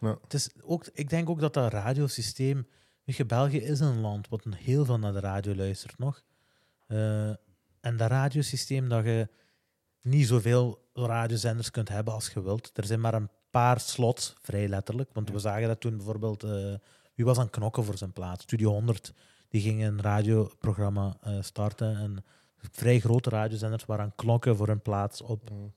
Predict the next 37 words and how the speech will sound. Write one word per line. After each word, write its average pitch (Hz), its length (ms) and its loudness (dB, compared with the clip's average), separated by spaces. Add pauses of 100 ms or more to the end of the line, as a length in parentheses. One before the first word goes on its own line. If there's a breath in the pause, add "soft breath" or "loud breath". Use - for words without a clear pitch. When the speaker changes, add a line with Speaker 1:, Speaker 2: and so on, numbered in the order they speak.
Speaker 2:
op 113 180 2
het, 107 180 4
eh, 101 180 6 (260)
ja, - 260 -18
ik - 120 -20
weet 110 100 -8
niet, 107 100 -10
op 107 120 -12
de 110 80 -4
frequenties. 101 540 -4
Speaker 3:
Ja. 131 140 0 (840 soft breath)
Speaker 2:
En 143 200 2
als 123 160 -2
je 139 80 -2
gaat 139 120 2
kijken 165 280 2
bijvoorbeeld 156 140 2
naar 127 200 0
het 123 100 6
buitenland, 165 400 4
hoe 131 280 4
zij 120 220 2
hip-hop 135 400 2
hebben 107 340 2
grootgebracht, 110 760 -4
in 127 200 2
bijvoorbeeld 113 440 2
New 110 260 4
York, 104 420 0
hè, 110 200 -4
want 98 200 -6
waar, 101 140 -4
daar 104 140 -2
is 104 120 -8
hip-hop, 104 440 -2
eh, 98 280 -2 (1000)
ontstaan. 107 520 2